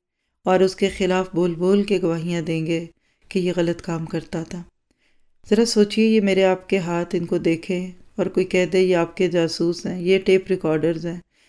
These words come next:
یہ آپ کی خبریں باہر دیں گے"، تو کتنا خوف آئے گا ہمیں ان سے۔ تو ان کو اللہ کے بندے بنانا ہے،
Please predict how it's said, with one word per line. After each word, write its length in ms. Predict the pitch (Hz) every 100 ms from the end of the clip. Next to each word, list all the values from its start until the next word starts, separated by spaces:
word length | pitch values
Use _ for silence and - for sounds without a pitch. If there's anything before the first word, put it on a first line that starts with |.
| _ -
یہ 80 | 208
آپ 160 | 208
کی 80 | 220
خبریں 320 | 208 170 190
باہر 380 | 180 170 170 185
دیں 320 | 160 170 165
گے"، 160 | 170 170 - -
تو 80 | 196
کتنا 380 | 208 202 190
خوف 300 | 190 202 202
آئے 140 | 202 190
گا 80 | 190
ہمیں 180 | 185 185
ان 100 | 180
سے۔ 140 | 190 185
تو 260 | 190 190 -
ان 340 | - 220 220 226
کو 440 | 220 202 202 202 208
اللہ 500 | - 190 185 196 -
کے 100 | 190
بندے 360 | 170 170 170 180
بنانا 480 | 175 160 160
ہے، 60 | 160